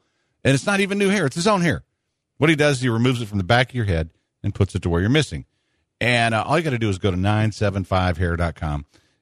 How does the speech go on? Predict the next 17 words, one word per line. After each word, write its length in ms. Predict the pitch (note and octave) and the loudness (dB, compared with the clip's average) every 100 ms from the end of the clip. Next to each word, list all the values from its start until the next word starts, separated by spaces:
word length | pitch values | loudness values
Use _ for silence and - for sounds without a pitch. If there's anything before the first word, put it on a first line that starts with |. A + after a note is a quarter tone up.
| _ | _
and 160 | F2 | -4
set 220 | D#2+ G#2 G2 | -2 0 0
up 120 | F#2+ | 0
your 60 | F#2+ | -2
free 160 | G2+ | -2
consultation 680 | F#2+ F#2+ F#2 F#2 F2+ E2 F2 | 0 -2 -2 -4 -4 -4 -2
and 100 | A#2 | -2
just 180 | A#2 D3+ | 0 0
talk 220 | C3 B2+ | 0 0
to 100 | - | -2
him. 140 | E2+ C#2+ _ _ _ - | -4 -6 _ _ _ 0
And 140 | A2+ | 2
while 120 | B2+ | 4
you're 60 | E3 | 4
talking 300 | C#3 C#3+ D3+ | 2 0 -2
to 120 | C#3+ | -2
him, 200 | D#3 D#3+ | -2 -2